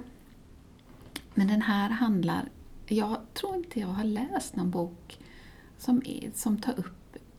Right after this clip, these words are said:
riktigt från den här vinkeln. Och när den kom i Tyskland, eh, den är skriven av en, eh, tysk journalist. Han heter Takis Würger. Så vet jag att den fick ju väldigt mycket skriverier, för det handlar lite om det här Tysklands skuld.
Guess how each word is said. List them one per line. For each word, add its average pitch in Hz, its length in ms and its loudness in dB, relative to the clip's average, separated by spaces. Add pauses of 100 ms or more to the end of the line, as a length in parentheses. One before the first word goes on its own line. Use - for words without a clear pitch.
riktigt 240 500 0
från 196 180 0
den 220 140 6
här 185 180 4
vinkeln. 247 720 6 (240)
Och 220 100 6
när 233 120 8
den 240 120 8
kom 294 300 8
i 185 80 -2
Tyskland, 226 720 2 (220)
eh, 190 320 2
den 208 160 6
är 202 40 4
skriven 185 400 4
av 175 180 2
en, 170 300 4
eh, 170 220 0 (200)
tysk - 600 -4
journalist. 180 760 -2 (920)
Han 196 200 2
heter 180 560 2 (160)
Takis - 720 0
Würger. 190 840 2 (640)
Så - 340 0
vet 240 400 6
jag 170 80 2
att 170 60 -6
den 180 100 0
fick - 340 -2
ju 180 60 2
väldigt 170 300 2
mycket 160 260 0
skriverier, 160 600 0
för 190 100 -2
det 208 60 4
handlar 202 360 6
lite 226 280 2
om 156 60 4
det 156 80 2
här 170 100 0
Tysklands - 760 0
skuld. 151 600 0